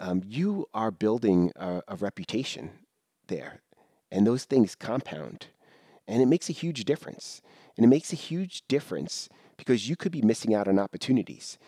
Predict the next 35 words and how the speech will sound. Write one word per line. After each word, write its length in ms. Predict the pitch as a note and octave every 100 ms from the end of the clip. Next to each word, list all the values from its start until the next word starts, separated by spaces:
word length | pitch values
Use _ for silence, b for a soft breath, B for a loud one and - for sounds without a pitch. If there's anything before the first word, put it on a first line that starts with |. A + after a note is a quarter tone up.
| B B
So 160 | - C3 -
even, 480 | E3 G#3 C#3+ F#2+ -
even 240 | D#3+ F3
in 300 | B2+ A#2+ B2
that, 240 | G2+ F2 - -
that 140 | F#2+
particular 380 | - - - F#2
meeting 300 | F#2 F#2+ F#2
or, 240 | F2 F2+ -
or 140 | G2+
responding 460 | F#2+ F#2 - A#2 A2+
to 180 | - G2+
an 100 | F#2 -
email, 340 | F#2 F#2+ F#2+ B B
you 160 | D#3+ G3
don't 220 | A3 G#3
know 100 | G2+
what 140 | F#2
the 60 | -
follow-ups 480 | - D#2 D2+ D2+ -
are 40 |
gonna 200 | F2 E2
be. 280 | F#2 A#2 - -
You 100 | E3
don't 240 | G3 D3
know 160 | G#2 G2
what 200 | F2 F2
really 200 | F#2 F2+
is 80 |
gonna 160 | - F2
be 120 | E2+
discussed 420 | E2 - F#2+ -
in 60 | F2+
those 200 | E2 -
meetings. 380 | E2 F#2+ A#2